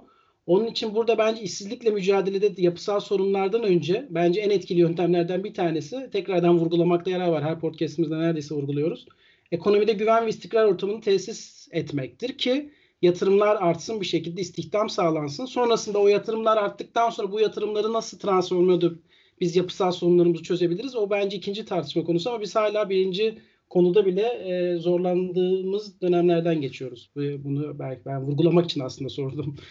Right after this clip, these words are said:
Speaker 1: İşsizlik neden son iki yılda artıyor
Speaker 2: Doğru.
Speaker 1: diye. Çünkü dünya trendinin aksine bir trend yaşadığımız kesin.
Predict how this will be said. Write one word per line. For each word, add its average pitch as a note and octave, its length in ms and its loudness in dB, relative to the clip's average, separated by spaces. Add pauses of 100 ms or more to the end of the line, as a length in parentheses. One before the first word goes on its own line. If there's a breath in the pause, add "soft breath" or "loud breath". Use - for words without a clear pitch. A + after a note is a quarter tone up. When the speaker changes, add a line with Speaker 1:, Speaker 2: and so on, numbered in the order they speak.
(180 loud breath)
Speaker 1:
İşsizlik C#3 460 -8
neden D3 200 -6
son C#3+ 180 -4
iki C#3 180 -6
yılda C3 180 -6
artıyor C3 240 0
Speaker 2:
Doğru. C3 140 2
Speaker 1:
diye. E3 140 0
Çünkü F3 380 2 (220 loud breath)
dünya G#3 320 4
trendinin F#3+ 340 2
aksine G3 420 2
bir D3+ 240 2
trend D#3 240 -6
yaşadığımız D3+ 460 -8
kesin. C3+ 420 -6